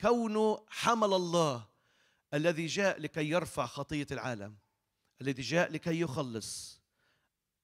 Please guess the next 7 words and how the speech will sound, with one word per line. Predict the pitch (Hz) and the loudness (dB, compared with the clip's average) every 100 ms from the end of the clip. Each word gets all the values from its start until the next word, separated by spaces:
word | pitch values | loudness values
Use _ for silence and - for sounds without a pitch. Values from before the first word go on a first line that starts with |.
| - | -2
الذي | 156 160 165 | 0 2 2
جاء | 156 214 226 - 147 | 2 2 2 -4 -14
لكي | 156 - 190 190 | -8 0 0 2
يصنع | 208 - 160 156 | 0 -2 -6 -8
الخلاص، | 139 - 143 120 104 - - - _ _ _ _ _ _ _ _ _ _ _ _ _ _ _ _ _ _ _ _ | -8 -8 -8 -8 -8 -14 -16 -20 _ _ _ _ _ _ _ _ _ _ _ _ _ _ _ _ _ _ _ _
لأنه | 160 220 226 202 208 | 4 6 6 6 6
ليس | 196 233 208 | 6 4 0